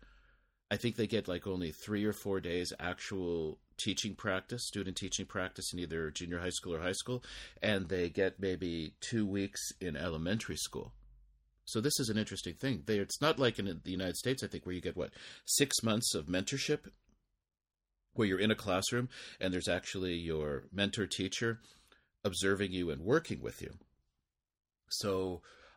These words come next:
I think that they're going out into the world without enough experience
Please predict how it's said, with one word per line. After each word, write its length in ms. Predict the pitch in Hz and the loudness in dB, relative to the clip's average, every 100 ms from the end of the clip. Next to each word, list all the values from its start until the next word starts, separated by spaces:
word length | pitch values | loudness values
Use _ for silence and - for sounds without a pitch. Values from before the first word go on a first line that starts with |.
| - | -6
I 120 | 127 | -4
think 280 | 156 165 - | -2 -4 -4
that 140 | 107 | -6
they're 120 | 120 113 | -2 -2
going 640 | 113 107 95 92 90 71 - _ _ _ - | 0 2 2 0 -4 -8 -14 _ _ _ -2
out 460 | 113 117 104 - - - | 0 0 0 -8 -16 -2
into 260 | 110 - | 0 0
the 100 | 98 | -6
world 400 | 87 95 107 110 | -4 -2 0 0
without 340 | 90 92 110 147 | -4 -4 0 0
enough 280 | 165 120 - | 0 -2 -4
experience 680 | - - 78 78 110 - | -6 -8 -8 -4 -4 -4